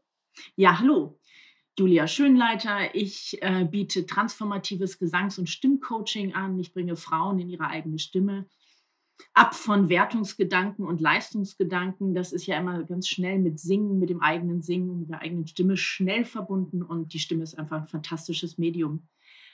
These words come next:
ähm, da in die, an die inneren Blockaden, die sich in körperlichen Spannungen einfach zeigen, von der gesanglichen, durch das Singen da einfach ranzukommen und, ähm,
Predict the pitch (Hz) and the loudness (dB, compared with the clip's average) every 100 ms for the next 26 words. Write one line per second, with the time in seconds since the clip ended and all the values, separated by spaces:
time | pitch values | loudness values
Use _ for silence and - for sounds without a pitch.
0 | - - 180 185 175 170 - _ - 175 | -10 2 6 6 6 2 -4 _ 4 6
1 | 180 185 185 170 185 185 185 - 190 190 | 6 4 2 2 0 0 0 4 4 4
2 | 226 233 202 180 180 175 190 185 185 180 | 4 4 2 2 2 0 2 4 4 0
3 | 180 170 196 175 175 175 165 180 165 - | 0 -2 -4 -4 -4 -4 -2 -2 -6 -2
4 | 170 185 180 175 170 156 160 151 - 165 | -2 0 -2 -2 -4 -6 -8 -12 -10 -4
5 | 160 160 165 156 _ _ _ _ _ - | -2 -2 -4 -8 _ _ _ _ _ 2
6 | 214 196 175 170 160 180 240 233 220 196 | 6 6 6 2 0 4 6 6 4 2
7 | 190 185 165 262 247 - 190 - 196 196 | 2 -2 4 4 4 2 -6 0 2 2
8 | 170 147 165 160 151 156 175 - 156 151 | 2 2 0 -2 -4 -2 -2 -6 -8 -8
9 | 147 147 156 156 151 - 165 170 160 170 | -8 -8 -8 -6 -6 -6 -2 -2 -2 -2
10 | 170 175 | -2 -6